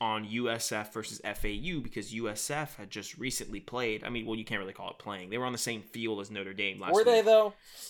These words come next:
Speaker 1: <laughs> Did they even arrive?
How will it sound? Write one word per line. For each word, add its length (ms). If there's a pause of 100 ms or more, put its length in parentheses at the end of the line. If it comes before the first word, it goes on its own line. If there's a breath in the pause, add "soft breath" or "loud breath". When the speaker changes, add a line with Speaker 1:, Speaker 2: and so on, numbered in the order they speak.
(320 loud breath)
Speaker 1:
<laughs> 960 (1200 loud breath)
Did 120
they 80
even 240
arrive? 600